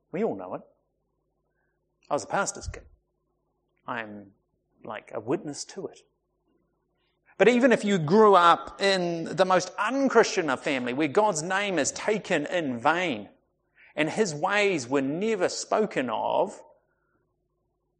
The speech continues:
well, y-, yeah, you're a sinner. There is a commonality there. There is something that we share.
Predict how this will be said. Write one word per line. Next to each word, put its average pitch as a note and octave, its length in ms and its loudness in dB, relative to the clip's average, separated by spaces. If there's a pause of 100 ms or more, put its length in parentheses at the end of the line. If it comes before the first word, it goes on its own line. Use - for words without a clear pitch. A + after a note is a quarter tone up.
(140)
well, A#2+ 120 -12
y-, - 80 -16 (120)
yeah, F3+ 160 -4
you're E3 240 -4
a - 40 -6
sinner. - 360 -6 (1300)
There F3+ 200 2
is F3+ 160 0
a - 100 0 (200)
commonality G3 1160 -6 (380)
there. B2+ 400 -2
There D3+ 240 0
is C#3 80 -2
something E3+ 720 -2 (240)
that D3 260 -2
we C3 240 -6
share. C3 600 -6